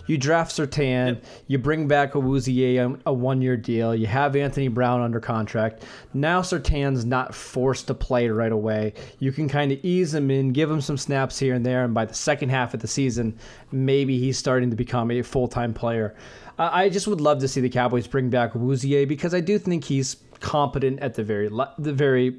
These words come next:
Speaker 1: least. We've seen him in a lot of big games before, and he's not awful. So I, I'm, I'm really curious to see what's going on, uh, with Awuzie and his contract status, uh, this offseason. Let's take a quick break. We'll come back, and we'll talk a little bit more about the defense.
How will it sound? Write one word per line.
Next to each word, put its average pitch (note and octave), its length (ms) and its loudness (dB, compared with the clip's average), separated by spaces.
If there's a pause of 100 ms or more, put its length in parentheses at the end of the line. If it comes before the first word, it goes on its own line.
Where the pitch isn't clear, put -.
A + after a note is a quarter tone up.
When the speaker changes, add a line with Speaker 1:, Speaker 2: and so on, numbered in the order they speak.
Speaker 1:
least. F3 540 0 (220)
We've C3 140 0
seen F3 280 0
him D#3 220 0
in C3 80 0
a A#2 40 0
lot C3 220 2
of B2 140 0
big A#2+ 160 2
games C3 340 0
before, B2 400 0
and A2 80 -2
he's A#2+ 180 0
not B2 440 -2
awful. G#2+ 340 -4
So - 340 -2 (420)
I, C#3+ 120 -2
I'm, D3 200 0
I'm F3 220 0 (100)
really F3 220 4
curious D3 480 4
to B2 60 -4
see B2+ 240 0
what's B2 200 -2
going B2 240 2
on, A2 260 0
uh, A#2 180 0
with A#2+ 200 -2
Awuzie C3+ 540 4
and A#2+ 80 -2
his C#3 200 0
contract B2+ 500 0
status, A2 540 -2 (380)
uh, G#2+ 200 2
this C#3 280 2
offseason. - 640 -2 (500)
Let's F3+ 180 4
take A3 120 2
a F#3 40 2
quick F#3+ 220 2
break. D#3+ 220 2
We'll D3+ 100 2
come E3 220 2
back, C#3 260 4
and D3 160 0
we'll C#3+ 120 2
talk C#3 280 0
a D#3+ 80 0
little F#3+ 380 4
bit G3 160 2
more C#3+ 240 2
about C#3+ 260 2
the C#3+ 80 -2
defense. - 560 -4